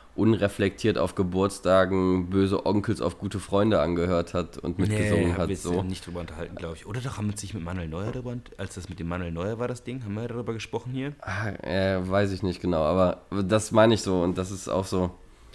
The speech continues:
Speaker 1: da muss ich halt erstmal in das Alter kommen, um mich,
Speaker 2: Ja.
Speaker 1: äh, mit solchen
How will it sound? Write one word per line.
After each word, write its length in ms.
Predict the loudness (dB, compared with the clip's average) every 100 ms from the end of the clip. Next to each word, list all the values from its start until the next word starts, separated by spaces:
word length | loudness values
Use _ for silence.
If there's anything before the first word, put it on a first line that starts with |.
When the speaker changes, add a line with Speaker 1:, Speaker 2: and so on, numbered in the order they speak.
| -20 -20 -6
Speaker 1:
da 100 | 0
muss 220 | 2 2 2
ich 120 | 2
halt 120 | 2
erstmal 300 | 0 0 2
in 100 | 2
das 140 | 0 -2
Alter 240 | -2 -4
kommen, 320 | 0 0 2
um 140 | 2 2
mich, 140 | 0
Speaker 2:
Ja. 280 | -2 -2 -2
Speaker 1:
äh, 40 | -4 -16 -20 -18 -10
mit 140 | -4
solchen 340 | -2 -2 -4